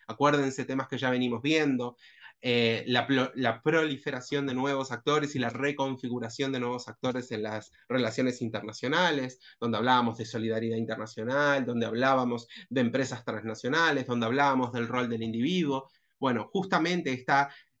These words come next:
eh, nueva faceta multiactoral, que ya no solo las relaciones internacionales son de los estados, eso es el esquema clásico, ya no solo son estados más organizaciones internacionales, estamos en un nuevo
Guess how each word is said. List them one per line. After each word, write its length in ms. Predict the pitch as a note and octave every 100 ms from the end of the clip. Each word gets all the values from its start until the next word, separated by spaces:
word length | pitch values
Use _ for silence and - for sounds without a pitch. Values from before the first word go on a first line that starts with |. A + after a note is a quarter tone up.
| -
eh, 200 | C#3 C3+
nueva 280 | C#3 D3+ E3+
faceta 440 | E3+ C3+ E3+ D#3+
multiactoral, 1160 | D3 D3 C#3+ - C3+ A#2+ A#2 - A#2+ C3+ F3 F3
que 120 | B2
ya 120 | A#2
no 180 | C#3+ C#3+
solo 580 | C#3+ F3 F#3 F3 C#3 C3
las 160 | C3 B2
relaciones 420 | A#2 A2+ B2+ B2
internacionales 600 | A#2 A2 A2 A2 A#2 A#2
son 120 | A#2
de 60 | A2+
los 160 | G#2+
estados, 540 | A2+ - D3+ C3+ A2+ A2+
eso 160 | G#2
es 100 | A#2
el 140 | G#2 G2+
esquema 320 | - A2 G#2
clásico, 640 | B2 C#3 C3+ - A#2 G#2+ - -
ya 120 | B2+
no 120 | A#2 G#2+
solo 400 | - D#3+ D3 C3
son 220 | C3+ B2+
estados 520 | A#2 - C#3 C3 B2
más 360 | B2 C3+ C3 -
organizaciones 720 | A#2+ G#2+ A2+ A#2 C3 B2+ B2+
internacionales, 640 | A2+ A#2 A2+ B2+ C3+ D3+ - _
estamos 320 | A2+ C#3 D3 D3
en 80 |
un 140 | C3 B2+
nuevo 480 | C#3+ E3 E3 D#3+